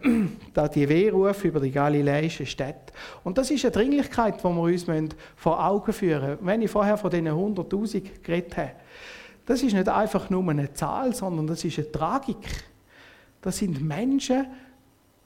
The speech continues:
die verloren gehen. In Ewigkeit trennt von Gott. Die Bibel nennt das Hölle. Und das müssen wir uns vor die Augen malen. Es gibt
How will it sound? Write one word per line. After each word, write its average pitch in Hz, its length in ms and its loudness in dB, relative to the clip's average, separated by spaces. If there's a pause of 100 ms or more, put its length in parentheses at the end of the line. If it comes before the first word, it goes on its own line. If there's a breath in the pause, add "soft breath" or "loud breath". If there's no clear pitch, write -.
(1120)
die 147 140 2
verloren 151 580 0
gehen. 131 280 -6 (1160)
In 156 140 2
Ewigkeit 170 720 0
trennt 185 480 -2
von 135 320 -6
Gott. - 500 -4 (540 loud breath)
Die - 140 -2
Bibel 214 200 2
nennt 208 300 -4
das 214 200 -6
Hölle. 175 360 2 (960 loud breath)
Und 156 140 0
das 214 140 0
müssen 226 180 2
wir 190 140 4
uns 202 240 2
vor - 140 -2
die - 120 -4
Augen 196 440 0 (760 loud breath)
malen. 151 520 0 (1400 soft breath)
Es 131 200 -6
gibt - 380 -6